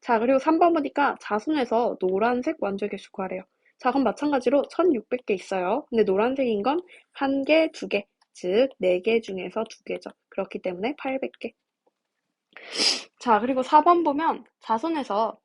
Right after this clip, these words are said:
유전자형이 어버이의 둥글고 노란색인 완두와 같은 완두의 개수를 구하래요. 자, 그럼 어버이의 둥글고 노란색인 완두, 둥글고 노란색인 완두.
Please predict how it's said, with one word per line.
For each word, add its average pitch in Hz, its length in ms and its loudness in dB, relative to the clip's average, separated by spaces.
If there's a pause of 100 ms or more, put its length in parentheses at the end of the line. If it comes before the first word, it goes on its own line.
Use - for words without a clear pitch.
(120)
유전자형이 254 880 -4 (120)
어버이의 220 760 -4
둥글고 262 680 -4
노란색인 214 640 -4
완두와 196 460 -4
같은 320 560 -8
완두의 190 360 -4
개수를 190 360 -12
구하래요. 190 280 -2 (440)
자, 226 200 6
그럼 233 180 4
어버이의 269 760 4
둥글고 226 1000 0
노란색인 208 760 -4
완두, 190 220 -16 (160)
둥글고 190 840 -2 (1600)
노란색인 226 580 2
완두. 202 320 -2